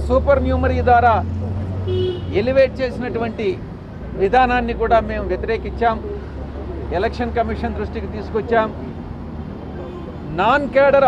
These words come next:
ఆఫీసర్స్ ఎవరైతే ఉన్నారో, శ్రీకాకుళం ఎస్పీ వెంకటరత్నం, విజయనగరం ఎస్పీ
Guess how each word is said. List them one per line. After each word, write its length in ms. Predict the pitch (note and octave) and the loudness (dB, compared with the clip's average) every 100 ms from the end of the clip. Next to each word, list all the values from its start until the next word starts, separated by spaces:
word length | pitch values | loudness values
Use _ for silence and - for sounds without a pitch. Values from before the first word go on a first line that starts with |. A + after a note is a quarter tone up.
| A#3+ | 6
ఆఫీసర్స్ 440 | B3 A#3+ B3 G#3 B3 | 4 -4 -4 -2 0
ఎవరైతే 340 | B3+ A#3+ B3 A3+ | 2 2 2 0
ఉన్నారో, 340 | A3+ A#3 A#3 E3+ - - - - - - - - - - | 4 4 4 2 -2 -10 -10 -10 -10 -10 -10 -10 -10 -8
శ్రీకాకుళం 720 | F#3+ C4 C4 B3+ B3+ C4 B3 G3+ | -4 0 6 6 6 2 0 -4
ఎస్పీ 280 | G3 - A#3 F3+ - - - - - - - - - D#3+ | -4 -2 0 0 -4 -12 -10 -10 -10 -12 -12 -12 -8 -4
వెంకటరత్నం, 720 | G3 B3 A#3+ A#3+ A#3 A#3+ A#3+ - - - - - - - - - - - - - - E3+ | -2 0 2 2 2 2 0 -2 -12 -10 -10 -12 -12 -12 -12 -12 -12 -12 -10 -10 -6 -2
విజయనగరం 600 | G3 C4 C4+ C4+ C4+ C4 A#3 | 4 4 6 6 6 6 2
ఎస్పీ 280 | - C4 | 0 0